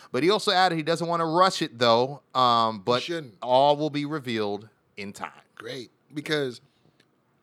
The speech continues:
Speaker 2: what I, what I don't want to happen, though, is F T R to be part of that group.
Speaker 1: Yeah,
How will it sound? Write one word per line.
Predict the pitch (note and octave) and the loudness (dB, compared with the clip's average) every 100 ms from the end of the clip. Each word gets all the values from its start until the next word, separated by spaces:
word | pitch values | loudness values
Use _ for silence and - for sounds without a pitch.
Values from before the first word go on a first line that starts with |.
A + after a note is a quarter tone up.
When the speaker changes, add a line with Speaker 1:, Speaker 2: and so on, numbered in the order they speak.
| _ _ | _ _
Speaker 2:
what | D3+ | -12
I, | - - | -12 -12
what | D3+ E3 | -4 -2
I | D3+ C#3+ | -2 -2
don't | D#3 A3 A3 | 0 -2 -2
want | F3+ D#3+ | -8 -4
to | C3 | -4
happen, | A2+ A#2 A#2 | -2 -6 -12
though, | A2+ | -12
is | A2 G#2 | -12 -12
F | B2 - | -14 -12
T | B2 | -10
R | A#2+ A2+ | -8 -10
to | |
be | G#2 | -16
part | G2 G2+ F#2+ | -20 -20 -20
of | |
that | F#2 F2+ | -20 -20
group. | F2+ F2 _ - | -20 -20 _ -6
Speaker 1:
Yeah, | D3+ D3+ B2+ | 0 2 0